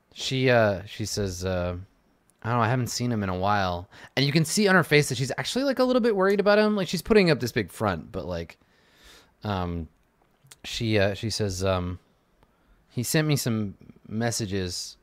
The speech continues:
uh, a little while ago, uh, saying he, he found something big. He was gonna make a ton of money. Um, I, I guess it was gonna get him out of whatever trouble he was in with these Slavs." And then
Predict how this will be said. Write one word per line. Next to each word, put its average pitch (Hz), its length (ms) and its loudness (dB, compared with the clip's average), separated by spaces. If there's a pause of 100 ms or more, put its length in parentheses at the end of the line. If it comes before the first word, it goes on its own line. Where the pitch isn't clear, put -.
(400)
uh, 101 260 -8
a 98 60 -8
little 101 260 -2
while 98 280 6
ago, 90 480 -2 (460)
uh, 90 420 -6 (640)
saying 107 320 0
he, 101 80 -2 (120)
he 101 80 -12
found 113 380 -2
something 101 300 -4
big. 101 240 0
He 92 40 -4
was 90 120 -6
gonna 98 100 -6
make 95 160 -6
a - 40 -8
ton - 260 -10
of 92 60 -6
money. 92 480 -6 (800)
Um, 90 520 -8 (960)
I, 107 180 -2
I 107 40 2
guess 101 180 -2
it 120 60 -6
was 104 140 -6
gonna 98 180 -4
get 98 180 2
him 101 100 2
out 101 120 2
of 95 60 0
whatever 92 260 -2
trouble 98 320 -4
he 90 120 -6
was 87 160 -6
in 87 180 -6
with 85 140 -10
these 85 440 -14 (840)
Slavs." 90 800 -2
And 87 260 -10
then 87 420 -8